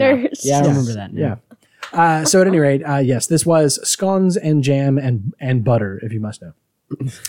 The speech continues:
Speaker 3: So, and obviously we must. So
Speaker 2: If you
Speaker 3: not,
Speaker 2: must.
Speaker 3: not an actual sighting.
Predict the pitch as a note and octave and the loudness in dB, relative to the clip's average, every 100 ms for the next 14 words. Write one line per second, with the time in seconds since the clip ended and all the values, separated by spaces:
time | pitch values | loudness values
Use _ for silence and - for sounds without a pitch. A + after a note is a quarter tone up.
0 | - - A2 F#2+ _ _ - A#2+ G#2+ G2+ | -14 -8 -8 -8 _ _ -8 -4 -4 -6
1 | _ _ _ _ - G#2+ G#2 A2+ A#2 B2+ | _ _ _ _ -10 -8 -6 -6 0 2
2 | F#3+ C3 - A#2+ G#2+ - B2 E3+ F#3+ - | 2 0 -4 -6 -6 -8 0 2 0 -4
3 | - - E3+ F3+ E3 D#3 C#3+ B2 A2 A2 | -14 -4 0 2 2 0 -2 -2 -4 -8